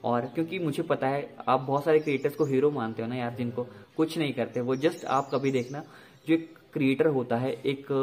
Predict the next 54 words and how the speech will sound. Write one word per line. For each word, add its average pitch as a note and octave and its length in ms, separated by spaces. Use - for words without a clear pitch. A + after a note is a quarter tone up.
सच F3 140
बोलूं F3+ 200
creator F#3+ 300
का G3+ 120
मतलब D3+ 320
क्या D3+ 180
है, D3+ 80
मतलब F#3 200
कुछ G#3+ 240
create B2+ 360
करना, A2+ 280
वो E3+ 120
create E3 340
नहीं D3+ 220
करते, D3+ 220
वो F3 120
copy C#3+ 340
cat A#2+ 300
करते A2+ 240
हैं। A#2+ 240
मतलब G#3 400
किसी G#3+ 480
just G#3+ 260
उनको F#3+ 200
खुद - 220
के G#3 100
ऊपर G3+ 180
भरोसा C#3+ 400
नहीं A#2+ 180
है, A#2 140
मतलब C3+ 440
मैं E3 240
क्या E3 120
कहूँ, C3 280
उन F3 120
खुद F#3 140
के G#3 120
ऊपर G3+ 160
भरोसा D#3+ 360
नहीं D3+ 140
है D3 60
यार। D#3 260
आप D3 360
उनके E3 220
ऊपर F#3 140
भरोसा D3 320
करके E3 240
अपना D#3+ 180
channel D#3+ 220
कैसे D3+ 300
ग्रो A#2+ 180
कर A2+ 140
सकते A2 320
हो? A2 80